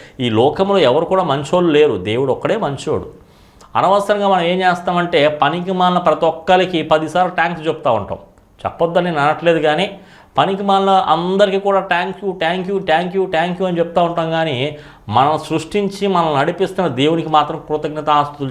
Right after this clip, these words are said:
చెప్పడానికి మన హృదయము, మన మనస్సు, మన నోరు రావట్లేదు. కాబట్టి ఆయనకు మనం కృతజ్ఞతాస్తుతులు చెల్లించాలి. ఎందుకంటే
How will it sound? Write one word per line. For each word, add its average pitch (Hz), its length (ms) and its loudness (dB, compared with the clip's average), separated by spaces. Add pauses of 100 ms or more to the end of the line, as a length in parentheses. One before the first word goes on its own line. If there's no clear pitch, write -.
(100)
చెప్పడానికి 131 480 -2
మన 147 140 -2
హృదయము, 147 680 0 (240)
మన 113 140 2
మనస్సు, 143 480 2
మన 165 200 0
నోరు 139 400 0
రావట్లేదు. 117 540 2 (460)
కాబట్టి 92 580 -4 (540)
ఆయనకు 208 360 0
మనం 185 280 -4
కృతజ్ఞతాస్తుతులు 180 840 0
చెల్లించాలి. 120 1080 0
ఎందుకంటే 135 840 0